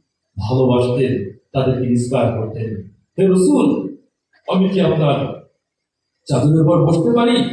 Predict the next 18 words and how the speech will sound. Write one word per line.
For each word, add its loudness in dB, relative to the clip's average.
পৃথিবীর 0
কোনো 2
মানুষ 2
কি 2
আপনার 0
চাদরের 2
উপর 2
বসতে 2
পারে? 0
আপনি 2
যেরকম 2
ভাবে 2
আমাকে 2
এত 2
মানুষের 2
মধ্যে -2
সম্মানিত 0
করলেন, 2